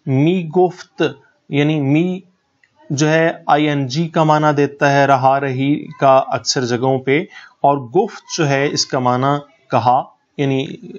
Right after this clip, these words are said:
बनता है, यानी दूसरे लफ्जों में यहाँ मी गुफ्त यानी कह रहा था ये बनेगा, फेले जारी का मानी बनेगा। किरमे किताबी,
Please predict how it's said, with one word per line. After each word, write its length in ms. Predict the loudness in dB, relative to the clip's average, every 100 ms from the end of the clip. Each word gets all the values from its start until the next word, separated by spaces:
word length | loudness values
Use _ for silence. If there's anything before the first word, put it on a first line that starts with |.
| -6
बनता 500 | -2 0 0 0 2
है, 260 | 0 -4 -8 -20 _ -4
यानी 140 | 0
दूसरे 340 | 0 0 0 0
लफ्जों 340 | 0 -2 -2
में 320 | 0 0 -2 -6 _ -6
यहाँ 480 | -2 2 2 0 -2
मी 300 | 0 0 0
गुफ्त 460 | 0 0 0 -4 -4
यानी 240 | -4 -4 -4
कह 200 | -4 -2
रहा 420 | -2 0 2 2 2
था 560 | -4 0 2 2 -4 _ _ _ _ _ -2
ये 140 | 0
बनेगा, 460 | 0 -2 -4 0 -2
फेले 560 | -2 -4 -2 0 0 0
जारी 340 | 0 2 0
का 160 | -2 0
मानी 280 | 0 0
बनेगा। 520 | -2 -2 -2 2 2 2 -8 _ _ -2
किरमे 360 | -2 0 -4
किताबी, 460 | -4 0 2 2